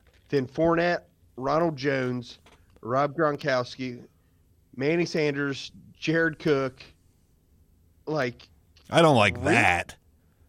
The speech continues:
Speaker 2: That, that's,
Speaker 1: And,
Speaker 2: that's
Speaker 1: and
Speaker 2: kinda
Speaker 1: it's considerable.
Speaker 2: crazy.
Speaker 1: It, his captain price is eleven one. Uh, Fournette is ten two, and it drops from there. Jones is nine nine. Gronk, ninety-six. Um, Manny
Speaker 2: Ooh.
Speaker 1: Sanders, eighty-seven.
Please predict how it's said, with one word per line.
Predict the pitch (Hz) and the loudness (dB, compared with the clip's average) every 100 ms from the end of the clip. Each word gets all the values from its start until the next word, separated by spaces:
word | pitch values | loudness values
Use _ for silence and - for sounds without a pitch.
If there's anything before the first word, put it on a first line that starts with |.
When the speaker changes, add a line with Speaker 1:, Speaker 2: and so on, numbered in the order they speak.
| _ | _
Speaker 2:
That, | 110 120 | 2 4
that's, | 120 143 214 240 | 4 4 0 0
Speaker 1:
And, | 262 | 0
Speaker 2:
that's | 127 135 - | 4 2 2
Speaker 1:
and | |
Speaker 2:
kinda | - - | 0 2
Speaker 1:
it's | - | 0
considerable. | - 220 - - 359 339 | -4 -8 -10 -6 0 2
Speaker 2:
crazy. | - 90 85 90 101 - - - | 2 0 -2 -4 -6 -10 -20 -10
Speaker 1:
It, | - 311 | -8 -8
his | 208 254 | -6 -4
captain | - 254 - 180 | -2 -2 -4 -4
price | 180 156 | -2 -2
is | 156 139 | -6 -6
eleven | 139 160 175 151 | -2 -2 -2 -4
one. | 160 180 120 110 113 _ _ _ _ _ _ | -2 -2 -2 -6 -14 _ _ _ _ _ _
Uh, | 135 135 | -4 -2
Fournette | - 190 226 214 131 | 2 2 2 0 -4
is | 123 - - | -8 -12 -4
ten | 202 165 | -2 -2
two, | 143 180 156 113 | 0 2 2 0
and | 123 - | -6 -8
it | 139 131 - 120 | -6 -6 -8 -4
drops | 156 143 - | -2 -2 -6
from | 120 | -6
there. | 135 117 101 - - | -4 -4 -8 -18 -4
Jones | 156 180 131 | -2 -2 -4
is | |
nine | 127 139 127 | -6 -4 -2
nine. | 139 107 98 _ _ _ _ _ | -4 -4 -10 _ _ _ _ _
Gronk, | 156 170 127 | -2 -2 -2
ninety-six. | 143 143 117 - 147 - - - _ _ _ _ _ _ - | -6 -6 -8 -6 -6 -6 -20 -20 _ _ _ _ _ _ -12
Um, | 123 120 120 117 113 110 110 110 - _ _ - - | -8 -6 -6 -8 -10 -10 -10 -12 -16 _ _ -20 -6
Manny | 294 147 269 | 0 2 2
Speaker 2:
Ooh. | |
Speaker 1:
Sanders, | 254 220 - | 2 2 2
eighty-seven. | 143 _ _ 151 120 | -2 _ _ 0 0